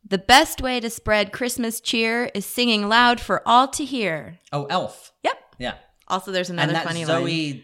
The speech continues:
Speaker 2: Deschanel says that, right?
Speaker 1: Well, technically.
Speaker 2: She's the one who sings it and says it with the crowd at the end.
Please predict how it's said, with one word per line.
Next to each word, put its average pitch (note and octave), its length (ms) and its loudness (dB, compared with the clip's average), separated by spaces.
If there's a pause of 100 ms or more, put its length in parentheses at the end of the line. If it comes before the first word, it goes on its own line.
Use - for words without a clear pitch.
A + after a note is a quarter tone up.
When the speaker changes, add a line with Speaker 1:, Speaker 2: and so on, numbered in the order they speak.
Speaker 2:
Deschanel G2 580 -6 (140)
says - 280 -8
that, G2+ 160 -10
right? B2 300 -10 (1000)
Speaker 1:
Well, G#3 240 0
technically. F3 720 -6
Speaker 2:
She's F3+ 220 -2
the D#3+ 60 -8
one D3 100 -6
who B2+ 100 -6
sings D3 380 -8
it C3+ 100 -4
and A#2+ 140 -10
says C3+ 260 -4
it B2 100 -10
with A2+ 120 -12
the A2+ 60 -14
crowd - 460 -12
at - 140 -18
the A2+ 100 -12
end. G2 320 -14